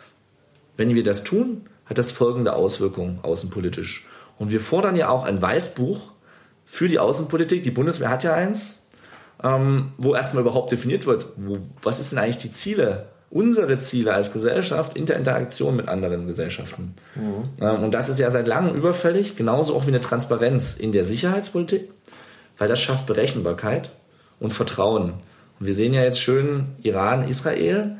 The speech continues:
Speaker 1: Intransparenz schafft Misstrauen und letztendlich schaukelt sich das hoch bis vielleicht zu einem Krieg.
Speaker 2: Mhm.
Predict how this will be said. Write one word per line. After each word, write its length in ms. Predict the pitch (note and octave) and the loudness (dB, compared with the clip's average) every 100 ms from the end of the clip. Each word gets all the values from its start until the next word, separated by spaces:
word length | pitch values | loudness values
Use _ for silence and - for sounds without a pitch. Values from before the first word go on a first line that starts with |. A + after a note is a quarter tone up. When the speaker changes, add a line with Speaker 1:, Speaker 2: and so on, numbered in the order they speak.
| - | -2
Speaker 1:
Intransparenz 720 | E3 A3 - - G2+ G2+ - | -2 0 -2 -2 0 0 0
schafft 260 | - A2+ C3+ | -2 0 2
Misstrauen 640 | C3+ - F#2+ F#2+ B2 D#3+ - | 2 2 2 2 2 -2 -4
und 120 | A2 | 0
letztendlich 500 | A#2 - A#2 C3+ E3 | 2 2 0 2 0
schaukelt 320 | - C3 C#3 C3+ | 0 0 0 -2
sich 120 | C3+ | 0
das 180 | A#2 - | 0 0
hoch 140 | E3+ | -2
bis 160 | - C3+ | -2 -4
vielleicht 240 | B2 B2+ | -2 0
zu 80 | B2 | 0
einem 140 | B2 | -2
Krieg. 280 | A#2 A2 G#2 - _ - - A2 | -2 -4 -4 -12 _ -20 -14 -6
Speaker 2:
Mhm. 320 | A2 A2 | -4 -2